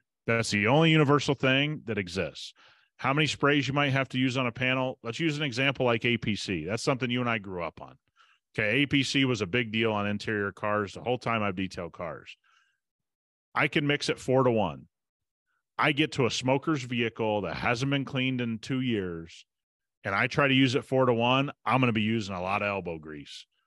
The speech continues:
Or I can mix it fifty fifty, bump up the chemical amount and say, "Hey, we gotta go to work here." There is no universal.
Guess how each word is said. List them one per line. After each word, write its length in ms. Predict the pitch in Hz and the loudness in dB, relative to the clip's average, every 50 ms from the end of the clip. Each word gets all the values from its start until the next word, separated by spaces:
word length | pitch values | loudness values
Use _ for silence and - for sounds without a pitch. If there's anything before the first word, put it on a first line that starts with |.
| _ _ _ _ _ _ | _ _ _ _ _ _
Or 220 | 113 131 147 147 | 2 4 6 6
I 100 | 139 135 | 4 4
can 160 | 127 - 139 123 | 2 2 2 2
mix 200 | 127 127 - - | 2 2 2 -2
it 120 | 107 - | -2 0
fifty 320 | - 135 123 - - 123 | 0 -2 -2 0 -2 -4
fifty, 500 | 110 - 127 127 123 - - 135 135 135 127 - | -2 0 -2 -2 -2 0 0 0 0 0 -2 -4
bump 240 | 92 123 123 127 113 | 0 2 2 2 2
up 180 | 139 131 127 _ | 0 0 0 _
the 80 | 131 | -10
chemical 440 | 113 - 131 127 127 127 - 135 127 | -6 -4 -4 -4 -4 -4 -2 -2 -2
amount 280 | 123 120 123 127 131 98 | 0 0 0 -2 -2 -4
and 80 | 113 | -8
say, 180 | - - 107 98 | -8 -6 -6 -2
"Hey, 200 | 98 113 110 104 | -2 0 -2 -2
we 180 | 92 90 113 113 | -2 -4 -6 -4
gotta 200 | 110 104 104 101 | -4 -4 -4 -4
go 160 | 90 98 98 | -4 -4 -4
to 60 | 95 | -4
work 280 | 87 95 98 92 - - | -4 -4 -6 -6 -8 -12
here." 300 | - 78 67 - - _ _ _ _ _ _ _ _ _ _ _ _ _ _ _ _ _ _ _ _ _ _ _ _ _ _ _ _ _ _ _ _ _ _ _ | -14 -14 -14 -14 -18 _ _ _ _ _ _ _ _ _ _ _ _ _ _ _ _ _ _ _ _ _ _ _ _ _ _ _ _ _ _ _ _ _ _ _
There 200 | - 120 127 135 | 0 2 4 6
is 220 | 143 156 156 135 127 | 6 4 4 4 4
no 140 | 151 147 139 | 4 4 6
universal. 840 | 127 123 131 123 117 98 101 107 101 95 - - 82 69 64 - | 6 4 4 2 2 0 0 -2 -2 -2 -4 -10 -12 -14 -18 -18